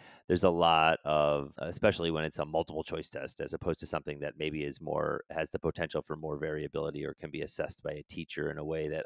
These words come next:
allows the teacher not to simply say, "You did terribly," that there's something demoralizing that happen-, happens to kids that makes it more difficult to move forward.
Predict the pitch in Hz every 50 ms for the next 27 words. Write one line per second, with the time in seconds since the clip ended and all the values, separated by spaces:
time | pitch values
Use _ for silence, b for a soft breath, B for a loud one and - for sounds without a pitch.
0 | - - 73 73 76 76 76 76 78 76 - - - _ _ _ - - 78 76
1 | - - - 85 - 80 78 76 69 - - 80 - - 90 85 - 80 82 76
2 | 71 - b b b b - 92 85 78 73 - 78 95 107 - 95 90 - -
3 | - 92 85 82 78 78 78 76 76 78 - b b b b b b - 95 90
4 | 87 - 104 101 90 - 104 98 92 - 87 80 - 87 82 90 98 107 104 92
5 | 80 78 80 78 - 78 76 73 76 76 80 73 71 - 78 78 76 78 80 -
6 | - 92 82 76 80 78 73 - 90 78 - - - 80 76 76 76 76 80 80
7 | - - - 87 82 - 90 95 90 - - 92 87 90 92 90 92 87 85 -
8 | - 90 82 - 90 85 80 80 78 - - 92 87 82 78 73 76 78 80 80
9 | 85